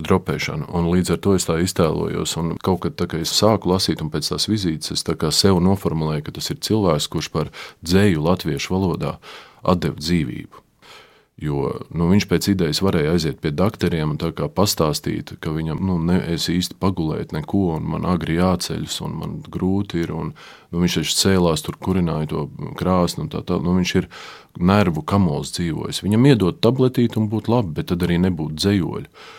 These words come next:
Un, nu, jā, tā kā tie zīmējumi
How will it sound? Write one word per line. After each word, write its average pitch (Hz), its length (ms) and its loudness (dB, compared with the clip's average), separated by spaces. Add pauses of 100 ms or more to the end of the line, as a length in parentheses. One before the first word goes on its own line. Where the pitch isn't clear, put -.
(560)
Un, 76 240 -2 (240)
nu, 92 160 -2
jā, 98 300 4 (100)
tā 87 80 -2
kā 87 160 0
tie 87 160 2
zīmējumi 87 480 4